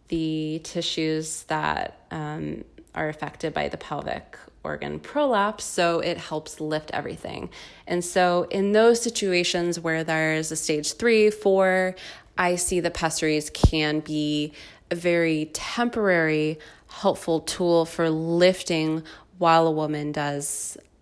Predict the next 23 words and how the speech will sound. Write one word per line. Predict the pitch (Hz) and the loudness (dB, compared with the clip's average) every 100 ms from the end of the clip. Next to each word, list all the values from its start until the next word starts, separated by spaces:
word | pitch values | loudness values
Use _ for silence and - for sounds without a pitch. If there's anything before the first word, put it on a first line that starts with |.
| - | -2
these | 160 - | -2 -2
supportive | - - 139 - | -6 -4 -4 -4
practices. | - - - - - - - | -6 -6 -4 -2 -2 -2 0
I | 160 | 2
don't | 160 165 165 - - _ _ _ _ _ _ _ - - - | 2 2 0 -6 -20 _ _ _ _ _ _ _ -20 -20 0
think | 180 180 180 | 2 2 0
it | - 170 | -4 -2
can | 170 165 | 0 2
necessarily | 160 156 170 - 170 160 156 156 | 2 0 -4 -2 0 0 0 -4
heal | 156 - 165 160 160 160 160 147 - - - - _ _ - - | -6 -2 2 4 4 4 4 0 -4 -8 -18 -20 _ _ -16 -8
stage | - - 156 - | 0 4 4 2
three, | 156 151 | -2 -2
four | - 147 143 | 0 -2 0
all | 147 | -2
on | 147 143 | -2 -4
its | 143 - | -6 -6
own. | 151 147 156 185 208 - - - - - _ | -4 -2 0 -2 -6 -12 -20 -20 -20 -20 _
I | 175 190 | 0 2
do | 214 226 | 4 4
believe | 233 233 | 6 6
in | 226 | 4
miracles, | 220 220 220 - 208 214 214 - | 6 6 6 2 2 2 0 -4
but, | 175 170 156 156 151 | -4 0 0 0 -2